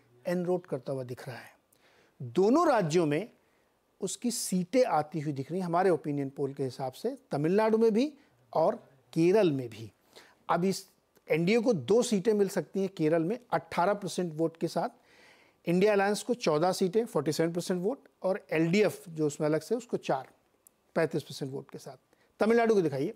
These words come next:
उसमें भी एनडीए अलायंस जो है, एनडीए को पांच सीटें मिलने की संभावना दिख रही है। तमिलनाडु fire करिए ना,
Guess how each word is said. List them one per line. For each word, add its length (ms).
उसमें 380
भी 260
एनडीए 320
अलायंस 440
जो 120
है, 220
एनडीए 300
को 160
पांच 420
सीटें 440
मिलने 240
की 100
संभावना 460
दिख 180
रही 160
है। 100
तमिलनाडु 320
fire 180
करिए 220
ना, 100